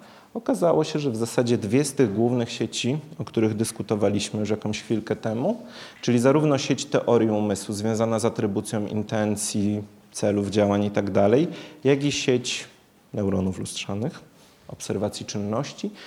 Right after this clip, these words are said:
w dużo większym stopniu aktywne są w trakcie przetwarzania interakcji niż przy ich braku. Co jest o tyle zaskakujące, że w obu przypadkach mamy dwóch ludków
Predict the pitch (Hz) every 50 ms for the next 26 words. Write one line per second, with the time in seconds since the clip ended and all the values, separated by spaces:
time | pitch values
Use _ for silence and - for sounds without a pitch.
0 | - - - _ _ - 135 135 135 175 185 165 175 170 151 143 143 143 143 -
1 | - 143 131 131 - - 120 117 117 - - 135 131 - - 107 - - - 107
2 | 101 107 110 110 - - 120 113 - - 117 104 104 - - 110 - - 107 -
3 | - 110 104 104 113 104 107 104 - 107 104 101 - 104 98 98 120 127 - -
4 | - 147 139 131 127 - - - - 123 113 113 110 107 101 92 - 92 92 95
5 | - - - - - - _ _ _ _ _ _ _ - 143 135 131 131 113 -
6 | - 175 196 180 165 160 - - - 127 - - 135 139 160 185 147 139 135 143
7 | 180 175 180 175 - - 160 - 170 170 170 - 185 170 - - 160 160 160 156
8 | 147 147 156 160 151 - - 113 123 123 123 - - - 135 131 131 - -